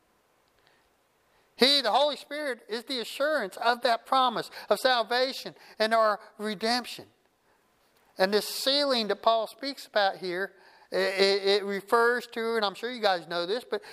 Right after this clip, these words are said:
it refers to an official mark of identification that would be stamped on something, uh, uh, placed on a letter or contract or some other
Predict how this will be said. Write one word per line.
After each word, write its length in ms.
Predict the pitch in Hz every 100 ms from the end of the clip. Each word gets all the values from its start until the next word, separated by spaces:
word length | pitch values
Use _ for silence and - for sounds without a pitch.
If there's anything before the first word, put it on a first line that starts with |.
| -
it 140 | 214 214
refers 560 | 220 208 214 220 220
to 160 | - 208
an 80 | 180
official 440 | - 175 175 214
mark 400 | 170 151 160 180
of 100 | 190
identification 1000 | 180 160 165 190 208 - 160 147 - 190 - - -
that 120 | 175
would 120 | 185
be 120 | 196
stamped 540 | - - 196 196 190 190
on 180 | 165
something, 560 | - 170 151 - 196 185 - - -
uh, 60 |
uh, 320 | 170 160 160
placed 420 | 151 - 180 170 196
on 200 | 175 160
a 60 |
letter 600 | 151 160 156 165 175 160
or 40 | 120
contract 840 | - 170 170 165 170 160 170 -
or 140 | 135 - - -
some 320 | - 185 180
other 360 | 180 170 160